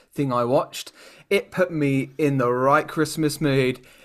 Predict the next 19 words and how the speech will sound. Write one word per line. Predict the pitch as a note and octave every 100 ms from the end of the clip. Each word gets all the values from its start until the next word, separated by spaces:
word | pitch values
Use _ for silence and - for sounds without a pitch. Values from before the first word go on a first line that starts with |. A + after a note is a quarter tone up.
| _
It | C3+ B2
got | A#2+
me | A2+
jolly. | G#2+ D#3 C#3+ C#3 C3+ C#3 -
It |
got | C3+ G#2+
me | A2
smiling. | - C3 A#2+ B2 A#2+ -
It |
got | B2+ A2
me |
laughing | A2+ A2+ - B2
out | A2
loud. | A#2 A2 A2+ A#2+ _ _ _ _ -
It | A#2
was | G#2+
silly. | - - D#3+ C3+ C3 C3+ C#3 _ _ -
It | A2+
was, | G#2 G#2+ G2+ - -